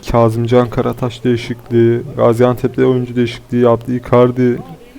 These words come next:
Icardi çevirdi Oliveira. Oliveira'dan Kerem. Bir daha sahne alacak mı dedik ama ber-, e, defanstan döndü top. Bakırbaş, Kerem. Kerem orada kafayla indirdi. Icardi alamadık, alamadık.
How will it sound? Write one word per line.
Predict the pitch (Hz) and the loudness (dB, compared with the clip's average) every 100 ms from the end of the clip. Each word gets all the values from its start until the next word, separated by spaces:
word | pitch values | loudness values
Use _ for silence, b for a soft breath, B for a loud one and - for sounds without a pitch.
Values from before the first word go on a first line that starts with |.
| B B B B _ - | B B B B _ -14
Icardi | - 123 123 127 | 2 4 4 2
çevirdi | 120 131 127 131 | 2 4 4 6
Oliveira. | 131 131 135 135 | 6 8 8 8
Oliveira'dan | 131 135 139 143 143 139 143 | 6 6 6 6 8 8 6
Kerem. | 139 - 151 160 175 208 233 220 180 B B B B B - | 4 2 4 6 6 6 4 -2 -6 B B B B B -4
Bir | 135 170 | 2 4
daha | 151 151 | 6 4
sahne | - 151 131 139 | 2 0 0 0
alacak | 139 131 123 139 139 | 0 0 0 -2 -2
mı | 139 | 0
dedik | 127 123 123 | 0 0 -2
ama | 131 123 131 127 | -2 0 -2 2
ber-, | 123 117 117 113 113 | 2 2 0 0 0
e, | |
defanstan | 113 110 127 120 - 131 117 | -2 -2 -4 -4 -2 -2 0
döndü | 113 113 - | -4 -6 -6
top. | - 123 - - - - B B B - - | -2 -2 -6 -20 -20 -20 B B B -20 -4
Bakırbaş, | 113 113 - 117 110 - - | -2 0 2 2 2 -2 -14
Kerem. | - 117 120 123 120 117 - - - - | -2 2 4 4 2 -4 -12 -20 -20 -6
Kerem | - 120 123 | 0 2 2
orada | 123 120 | 2 2
kafayla | 123 120 127 123 127 | 2 2 4 4 4
indirdi. | 127 127 127 127 | 0 -2 -2 -2
Icardi | - 127 131 131 131 | 2 4 4 2 2
alamadık, | 123 131 147 147 143 139 - - | 4 4 2 0 -2 -4 -6 -6
alamadık. | 120 120 120 120 139 | -4 -2 -4 -2 -2